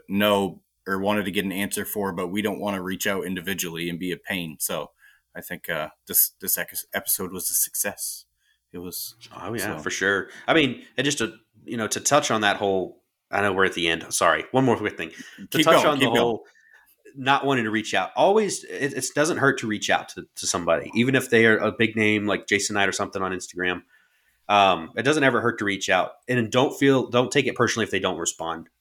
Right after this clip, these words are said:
Speaker 2: Just 'cause, I mean, I only got, like, sixty some thousand followers, but I, I still we can't get through all the D Ms. So it's not a matter of, "Oh, that guy's not important." It's a matter of, we probably didn't even see it. And I can't even imagine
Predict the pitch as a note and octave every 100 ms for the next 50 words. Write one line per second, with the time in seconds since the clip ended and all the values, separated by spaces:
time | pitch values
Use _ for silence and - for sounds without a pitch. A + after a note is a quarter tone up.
0 | - A#2 - A2+ G2 F#2+ _ _ _ _
1 | _ _ - A#2 A2 C#3+ C#3+ A2+ G#2 G2+
2 | - G#2+ G2+ A2+ - G2+ G2+ F2 F#2+ F2+
3 | F2 G2 F#2+ F2+ - F#2+ F#2 - _ G#2
4 | A2+ - A2+ G2+ E2 - _ _ _ _
5 | - - A2 G2+ F#2 F#2 F2 E2 E2+ E2
6 | D2 C#2+ - - - G#2+ G2+ G2 G2 A#2
7 | A#2+ A#2+ G#2+ G2+ F#2+ F2+ - A2+ A2+ A2
8 | G2+ F#2 E2 - _ A2+ A2+ G#2 F#2+ D#2
9 | - F#2 E2+ G2 G#2+ G#2+ G2+ F#2+ - -
10 | G3 C4+ G#3 F3+ E3+ G#2+ - A#2 - -
11 | _ _ _ _ _ _ _ _ - B2
12 | A#2+ C#3+ A#2+ A2+ G2 A2 A2+ G#2 G2 F2+